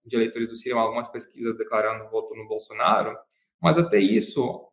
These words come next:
não acho que representa uma mudança, porque, ah, se trata de um grupo menor de eleitores do que ele tinha anteriormente.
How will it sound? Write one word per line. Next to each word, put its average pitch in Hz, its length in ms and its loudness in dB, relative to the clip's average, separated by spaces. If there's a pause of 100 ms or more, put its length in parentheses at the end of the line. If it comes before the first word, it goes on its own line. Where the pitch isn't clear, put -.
não 143 260 0
acho 147 180 2
que 135 60 -4
representa 123 460 -4
uma 120 140 -2
mudança, 135 640 0
porque, 151 580 -2 (680)
ah, 123 540 4 (200)
se - 160 -10
trata 147 300 4
de 147 120 -4
um 143 260 -2
grupo 165 280 2
menor 165 300 6
de 170 60 6
eleitores 143 420 4
do 143 120 -2
que - 80 -4
ele 151 140 -2
tinha 156 400 2
anteriormente. 101 880 -4